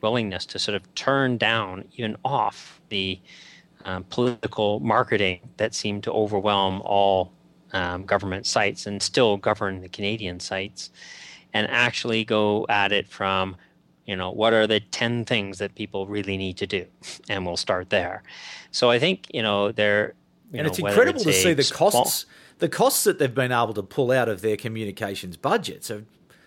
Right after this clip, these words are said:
Speaker 2: th-, are mind-numbing how big they are.
Speaker 1: Oh,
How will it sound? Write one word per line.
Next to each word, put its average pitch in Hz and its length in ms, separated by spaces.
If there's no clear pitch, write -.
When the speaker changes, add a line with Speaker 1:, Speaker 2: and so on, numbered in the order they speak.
Speaker 2:
th-, 107 240
are 131 140
mind-numbing 143 720
how 147 180
big 226 260
they 120 200
are. - 220
Speaker 1:
Oh, 202 240